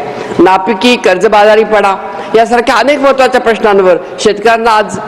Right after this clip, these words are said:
इतका अडचणी यायला लागलेल्या आहेत की त्यांना मृत्यूला सामोरं जा-, सामोरं जाण्याशिवाय काही पर्याय उरत नाही. हे विदारक सत्य आहे. आणि महाराष्ट्रात सगळ्यात जास्त आत्महत्या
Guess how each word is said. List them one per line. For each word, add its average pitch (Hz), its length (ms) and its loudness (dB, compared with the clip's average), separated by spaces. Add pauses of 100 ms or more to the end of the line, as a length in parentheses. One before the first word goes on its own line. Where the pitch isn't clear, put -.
(340)
इतका 269 320 0
अडचणी 254 420 0
यायला 247 180 4
लागलेल्या 208 280 2
आहेत 214 160 2
की 247 100 2
त्यांना 233 180 2
मृत्यूला 254 380 2
सामोरं 226 300 2
जा-, 208 240 2
सामोरं 202 340 2
जाण्याशिवाय 196 380 2
काही 202 140 -2
पर्याय 175 240 2
उरत 156 280 2
नाही. 139 180 2
हे - 300 -2
विदारक 196 380 2
सत्य 196 340 0
आहे. 170 100 0 (280)
आणि 208 120 2
महाराष्ट्रात 220 500 0
सगळ्यात 226 320 0
जास्त 208 280 0
आत्महत्या 185 580 0